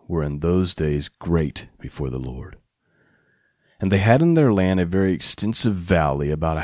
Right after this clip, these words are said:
half a day's walk. And in it there were fountains of water,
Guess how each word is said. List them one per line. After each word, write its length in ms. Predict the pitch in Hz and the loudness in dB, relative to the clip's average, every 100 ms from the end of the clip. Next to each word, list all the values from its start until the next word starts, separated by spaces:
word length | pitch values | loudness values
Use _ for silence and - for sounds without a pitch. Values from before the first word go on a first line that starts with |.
| 87 | -4
half 180 | 78 85 | -4 -4
a 60 | |
day's 300 | 73 69 - | -4 -4 -6
walk. 420 | 92 101 - - - _ _ _ _ _ _ _ _ _ _ _ _ _ _ _ | -8 -8 -14 -20 -20 _ _ _ _ _ _ _ _ _ _ _ _ _ _ _
And 220 | 104 98 - | -2 -2 0
in 160 | 131 | 2
it 180 | 151 127 | 4 4
there 200 | 104 104 | 4 6
were 160 | 98 92 | 4 0
fountains 640 | - 117 117 120 127 113 | -2 0 2 2 0 2
of 240 | 107 90 90 | 0 0 2
water, 560 | 90 92 90 58 - | 4 4 2 -2 -10